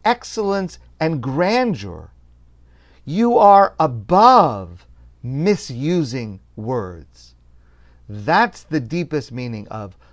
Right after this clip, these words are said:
lo yachel dvaro. Don't allow that which is mundane and empty and meaningless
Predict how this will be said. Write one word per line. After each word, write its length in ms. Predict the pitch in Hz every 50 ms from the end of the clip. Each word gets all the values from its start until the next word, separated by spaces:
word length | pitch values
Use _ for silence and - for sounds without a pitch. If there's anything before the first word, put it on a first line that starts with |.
| _ -
lo 220 | 117 127 147 151
yachel 920 | 147 143 139 135 135 127 123 - - - 151 175 190 202 202 202 196 165
dvaro. 800 | 127 113 123 123 139 131 131 127 131 139 147 143 113 92 85 85 - - - _ _ _ 117 113
Don't 340 | 107 175 202 233 247 233 240 -
allow 640 | 151 151 151 143 139 139 147 165 185 185 170 165 147
that 320 | 123 120 156 170 175 -
which 200 | 147 156 - -
is 200 | 143 139 120 101
mundane 1000 | 110 123 127 123 123 127 120 95 139 143 160 185 202 196 160 120 101 90 85 87 - _ - _ _ _ _ _
and 220 | 147 147 139 139 - _ -
empty 580 | 185 220 240 220 - - 151 123 104 92 85 - _ _ _ _
and 360 | - 139 135 135 135 135 139 147
meaningless 920 | 180 233 262 262 247 202 156 120 101 87 87 92 - - - - -